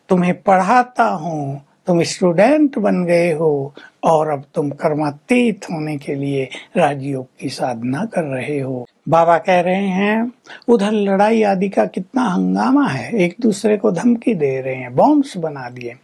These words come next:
इधर तुम डीप साइलेंस में बैठे हो। तुम साइलेंस के बल से, राजयोग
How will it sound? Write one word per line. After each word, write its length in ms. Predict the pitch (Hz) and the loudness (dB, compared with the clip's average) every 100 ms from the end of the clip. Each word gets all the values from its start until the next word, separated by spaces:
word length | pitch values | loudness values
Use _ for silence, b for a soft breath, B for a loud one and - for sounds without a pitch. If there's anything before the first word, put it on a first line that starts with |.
| B B B - | B B B 0
इधर 260 | 175 165 | 2 2
तुम 360 | 143 - 156 143 | 0 -2 -4 -2
डीप 560 | 135 190 196 185 170 - | 0 2 4 2 0 -4
साइलेंस 800 | - - 127 123 131 226 - - | -10 -6 -6 -6 -6 -6 -6 -10
में 200 | 175 143 | -8 -8
बैठे 400 | 135 131 - 165 | -6 -10 -10 -8
हो। 420 | 139 131 135 131 - b b b b _ _ _ _ B B B | -6 -4 -6 -8 -14 b b b b _ _ _ _ B B B
तुम 120 | 180 139 | 0 0
साइलेंस 880 | 147 143 139 139 185 202 196 - - - | 0 -2 0 0 0 -2 -6 -10 -12 -6
के 120 | 147 | -6
बल 500 | 117 123 190 214 185 | -4 -2 0 0 -4
से, 720 | - - - 143 123 113 123 - b b b 175 | -8 -14 -8 -6 -6 -8 -12 -20 b b b -2
राजयोग 560 | 156 139 170 180 175 | -2 -2 0 2 0